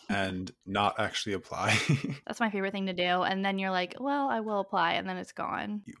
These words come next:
Speaker 2: Right. You're, you say, "I'll do it tomorrow. I'll do it tomorrow." And then you go back and it says, "No longer accepting applications."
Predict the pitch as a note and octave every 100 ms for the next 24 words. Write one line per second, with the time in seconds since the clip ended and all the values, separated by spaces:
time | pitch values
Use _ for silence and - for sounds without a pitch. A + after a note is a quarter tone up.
0 | G#2+ A2 F#2+ F2+ G#2+ G#2+ G#2 A2 A2 G#2+
1 | G#2+ G2 G2+ G2 G2 - G#2+ A#2 A#2 A2+
2 | - - G#2 G#2+ F#2+ - G2+ F#2+ G2 F#2+
3 | - G2+ G2 G2 G2+ F#2+ F2+ F2+ F#2 -
4 | G2 F#2 - - F#2+ G2+ A2+ A2+ G#2 G2
5 | - F#2 G2+ F2+ - F#2+ - C#2 - -
6 | G#2 - -